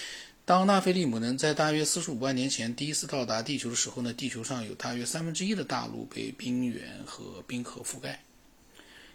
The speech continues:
由于有着如此多的冰冻水域，降雨减少了，但也不是到处都这样。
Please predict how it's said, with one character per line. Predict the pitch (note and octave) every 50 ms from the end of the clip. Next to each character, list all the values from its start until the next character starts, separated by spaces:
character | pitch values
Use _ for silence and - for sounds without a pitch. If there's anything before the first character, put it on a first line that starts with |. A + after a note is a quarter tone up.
| - -
由 | - D3 D3 F#3+
于 | G#3+
有 | F#3+ C#3+
着 | B2 C3 B2
如 | A#2+ C#3 D#3
此 | - - -
多 | - B2
的 | A2+ A#2
冰 | - C3+ C3+ C#3
冻 | C#3 C#3+ B2
水 | - - - -
域， | - F2 E2+ - - - -
降 | - - F3+ E3 C3 A2+
雨 | -
减 | - - A#2+ D3
少 | D3+ - -
了， | - - - -
但 | - F#3 F3+ C#3
也 | A#2+ A2+
不 | - - C#3+
是 | - - F#3+
到 | F3+ - D4 C4
处 | - -
都 | A2 - -
这 | - -
样。 | G2+ G#2+ -